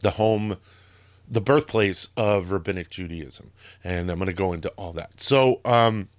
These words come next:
according to Jewish historical tradition, the city of Tiberias was built on the city, on the site of the ancient Israelite village of Rakat,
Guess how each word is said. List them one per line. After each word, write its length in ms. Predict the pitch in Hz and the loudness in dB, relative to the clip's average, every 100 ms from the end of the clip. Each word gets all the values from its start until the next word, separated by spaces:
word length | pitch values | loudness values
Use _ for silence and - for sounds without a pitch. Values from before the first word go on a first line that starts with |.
| _ _ _ - - _ - | _ _ _ -20 -20 _ -4
according 460 | 131 - 165 196 196 | -2 2 2 2 2
to 400 | - 139 123 120 - _ _ _ _ | 2 2 2 -2 -12 _ _ _ _
Jewish 340 | - 147 160 - | 2 4 4 0
historical 600 | 131 - 123 117 - 110 | -4 -2 0 0 -2 -6
tradition, 500 | - 95 90 - 92 | -4 -4 -4 -6 -8
the 80 | 95 | -6
city 300 | - 104 113 | -4 0 0
of 180 | 104 - | -2 -4
Tiberias 640 | 104 98 95 85 92 - | -4 -2 -2 -2 -4 -4
was 160 | 104 87 | -6 -2
built 300 | 107 104 - | 0 0 -2
on 220 | 104 98 113 | -4 -2 -2
the 100 | 117 | -6
city, 480 | - 101 95 98 - _ _ _ _ - | -4 -4 -2 -6 -10 _ _ _ _ -2
on 220 | 170 208 | 2 4
the 100 | 180 | 2
site 460 | - - 185 139 - _ _ - - - - - - _ - | 2 2 2 2 -2 _ _ -20 -20 -8 -4 -4 -8 _ -4
of 140 | 123 | -2
the 200 | 120 120 - | 0 -2 0
ancient 480 | 139 143 - 151 - | 0 0 0 0 -2
Israelite 800 | 127 131 120 143 143 131 123 120 | -2 0 2 4 4 4 4 2
village 500 | 107 113 113 117 95 - | -2 0 0 -2 -4 -4
of 340 | 117 110 101 104 - | 0 0 -2 -8 -6
Rakat, 1000 | 101 104 104 - 113 117 92 _ - | -2 0 -2 -4 -2 0 -2 _ -14